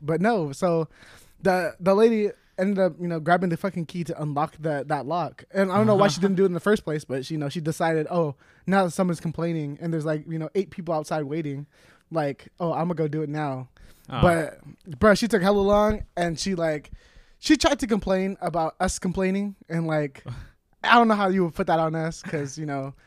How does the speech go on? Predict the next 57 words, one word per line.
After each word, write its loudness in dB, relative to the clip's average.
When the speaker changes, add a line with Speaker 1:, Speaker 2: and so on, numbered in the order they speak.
Speaker 1:
it's 0
not 4
our 6
job -2
to -12
keep 0
the 0
fucking -2
gate 0
open, -4
you -6
know? 0
Speaker 2:
Yeah, 2
yeah, -2
yeah. -8
Speaker 1:
And -6
I 4
don't 4
know. -2
It 2
just, 0
it 6
was 4
just -4
a -4
real -2
bothersome -2
thing -6
for, -8
for -14
her -8
to -10
not -8
even -12
do -8
her -10
job, -10
it, -16
like, -10
and -6
complain -4
back -4
to -8
us -10
about -4
us -6
complaining. -10
Speaker 2:
Mm, -14
mm. -12
Speaker 1:
Doesn't -6
make -4
sense. -10
Speaker 2:
You -20
guys -4
had -6
one -2
job. -6